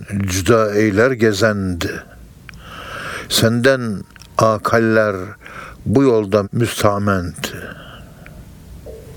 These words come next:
Anları Kur'an ki tebyin eyledi. Gör ki iblis anlar için neyledi. Dur edip şehrahtan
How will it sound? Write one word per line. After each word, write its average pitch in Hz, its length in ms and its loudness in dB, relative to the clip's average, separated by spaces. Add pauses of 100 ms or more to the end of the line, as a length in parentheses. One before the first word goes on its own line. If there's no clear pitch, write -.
(600)
Anları 127 500 4
Kur'an 139 460 2
ki 127 160 0
tebyin 120 520 2
eyledi. 107 680 2 (420)
Gör 113 360 2
ki 117 140 2
iblis 110 800 2
anlar 113 540 2
için 104 500 0
neyledi. 98 640 2 (1120)
Dur 143 220 6
edip 127 320 2 (560)
şehrahtan 110 1040 0